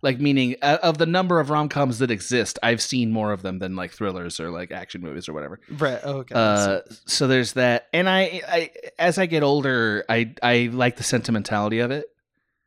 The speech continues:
Speaker 1: Like, they're all very sentimental. Like, there's not a, I've never seen one that was like,
Speaker 2: There's
Speaker 1: "Let's throw sentiment aside and just do love," like, the
Speaker 2: <clears throat>
Speaker 1: messiness of it. I'm like,
Speaker 2: There's
Speaker 1: "Nah,
Speaker 2: something definitely
Speaker 1: that's
Speaker 2: in
Speaker 1: not what
Speaker 2: this
Speaker 1: it is."
Speaker 2: movie about, like, having the interstitial, like, interviews,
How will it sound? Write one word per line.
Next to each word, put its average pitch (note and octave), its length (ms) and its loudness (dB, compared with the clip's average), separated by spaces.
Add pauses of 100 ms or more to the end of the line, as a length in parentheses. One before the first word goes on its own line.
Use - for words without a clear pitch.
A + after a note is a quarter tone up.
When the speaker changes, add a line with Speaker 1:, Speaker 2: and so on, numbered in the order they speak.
(220)
Speaker 1:
Like, C#3 120 0
they're D3+ 160 0
all D3+ 320 4
very B2+ 360 2
sentimental. A#2 840 -2
Like, G#2+ 220 -4
there's A2+ 180 2
not A#2 180 6
a, A#2 140 0
I've B2 140 4
never B2 180 4
seen A#2+ 240 2
one A2 160 2
that G#2 120 0
was G#2 180 -8
like, G2 240 -2
Speaker 2:
There's D#3+ 460 0
Speaker 1:
"Let's A#3 180 2
throw F3 160 0
sentiment D#3 360 2
aside B2 340 2
and G#2+ 80 -6
just A#2+ 220 -8
do D3 160 2
love," A#2+ 460 0
like, A#2 160 -2
the F#3+ 100 2
Speaker 2:
<clears throat> - 0 -
Speaker 1:
messiness A#2+ 640 -2
of G2 100 -6
it. G2 60 -6
I'm G2+ 80 -6
like, G2 140 -6
Speaker 2:
There's - 120 4
Speaker 1:
"Nah, A2+ 140 2
Speaker 2:
something A3+ 460 2
definitely F#3 400 2
Speaker 1:
that's E3 120 2
Speaker 2:
in D3 60 0
Speaker 1:
not - 60 2
what - 100 2
Speaker 2:
this G2 80 0
Speaker 1:
it F#2+ 60 -4
is." D3 40 -2
Speaker 2:
movie C3 680 -2 (580)
about, D#3+ 420 0
like, D#3+ 180 -2
having D#3 260 2
the D3 120 -2
interstitial, D3 580 -2
like, C3 180 -4
interviews, D#3 720 -4